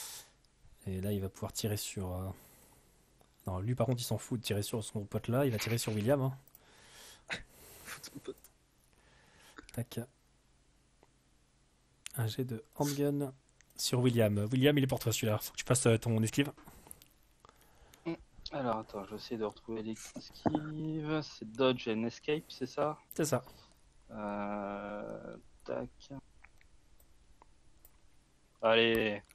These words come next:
Speaker 1: Allez, easy. À l'aise.
Speaker 3: Petite, petite roulade, euh,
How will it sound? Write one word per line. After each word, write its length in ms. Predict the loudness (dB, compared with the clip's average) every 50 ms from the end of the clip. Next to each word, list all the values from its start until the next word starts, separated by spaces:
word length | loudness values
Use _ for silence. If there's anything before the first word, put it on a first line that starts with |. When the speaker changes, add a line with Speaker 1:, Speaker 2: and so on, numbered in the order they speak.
| -2 2
Speaker 1:
Allez, 840 | 4 6 8 8 10 10 10 10 8 8 6 6 4 2 0 0 -4 -4 0
easy. 360 | 2 4 4 6 6 6 4 4 0 -4 -20 -20 -20 -20 -20 -20 -20 -20 -20 -20 -20 -20 _ -20 -20 -20 -20 -20 -20 -20 -20 -20 -20 -20 -20 -20 -20 -20 -20 -20 -20 -20 -20 -20 -20 -20 -20 -20 -20 -20 -20 -20 -20 -20 -20 -20 _ _ _ _ -20 _ -18 -10 0 4
À 80 | 6 6
l'aise. 240 | 6 6 4 2 -2 -4 -8 -14 -18 -20 -20 -20 -20 -20 -20 -20 -20 -20 -20 -20 _ _ _ -20 -20 _ _ -20 -20 -20 -20 _ _ -20 -10 -6
Speaker 3:
Petite, 400 | -4 -2 0 0 2 4 6 6
petite 420 | 6 6 6 4 4 4 2 2 2
roulade, 500 | 2 4 6 8 10 10 10 10 10 10
euh, 340 | 10 10 10 10 8 6 4